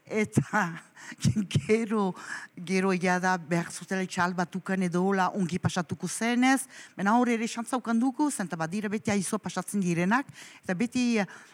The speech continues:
abertitzen gintuzten, erraiteko, ba, on xal bat sortua da, eta hola. Gero ukan dut traba handia ere paperren egiteko, zenta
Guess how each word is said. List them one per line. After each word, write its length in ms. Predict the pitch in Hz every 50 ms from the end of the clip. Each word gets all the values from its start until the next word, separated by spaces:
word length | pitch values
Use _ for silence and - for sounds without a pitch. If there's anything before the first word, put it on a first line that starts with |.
| - -
abertitzen 560 | - 202 185 214 - - 254 - - 254 220
gintuzten, 640 | 220 208 - 202 196 - - - - 285 269 262 247
erraiteko, 600 | 233 202 185 214 202 - 247 247 - - 277 277
ba, 120 | 202 233 240
on 120 | 247 240 214
xal 220 | - 226 220 233
bat 140 | 214 - -
sortua 360 | - - - - - 240 240
da, 140 | 240 240 233
eta 160 | 226 - - 165
hola. 220 | 170 165 147 135 - - - - - - - - _ - 151 160 170
Gero 240 | 208 269 277 294 262
ukan 200 | - - 208 208
dut 220 | 220 247 - - 208 - -
traba 320 | - - 214 190 202 190
handia 460 | 185 202 233 247 240 214 220 220 208 208
ere 280 | 190 180 175 202 208
paperren 540 | 208 - 214 196 - 269 262 - 247 208 202
egiteko, 440 | 185 156 165 160 - - - - 220
zenta 400 | - - 202 190 - 214 214